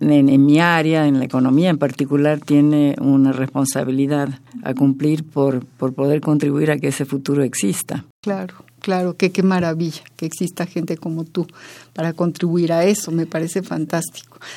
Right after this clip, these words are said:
Speaker 2: Pero bueno, eh, el tiempo es como una metáfora también, una metáfora de la vida. Te decía yo, para los aymaras en los Andes, aquí lo anoté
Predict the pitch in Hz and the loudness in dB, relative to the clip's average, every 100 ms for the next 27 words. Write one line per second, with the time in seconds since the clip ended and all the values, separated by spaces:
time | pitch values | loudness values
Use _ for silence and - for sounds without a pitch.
0 | - - _ 190 196 208 208 185 - - | -18 -20 _ 2 4 6 4 2 -6 -4
1 | 165 185 170 - - 180 180 220 220 240 | 0 2 0 -6 -2 -4 4 4 6 2
2 | - 208 202 214 214 190 185 208 208 - | 4 2 6 6 6 4 2 2 2 0
3 | 175 160 160 165 165 165 151 156 160 160 | -2 -2 -4 -2 -2 0 -2 -2 -2 -2
4 | 170 185 180 185 185 185 190 175 170 165 | 0 0 -2 0 -2 0 -2 -2 -2 -4
5 | 170 214 185 185 175 185 202 208 196 208 | 0 0 0 0 -2 0 4 4 4 2
6 | 196 165 165 170 - 190 190 185 202 196 | 2 0 0 -2 -2 0 2 2 2 -2
7 | - 208 226 220 214 190 190 185 311 - | 0 2 4 2 0 0 0 0 -2 -4
8 | - 190 196 160 160 - 185 | -4 0 0 0 -2 -2 -2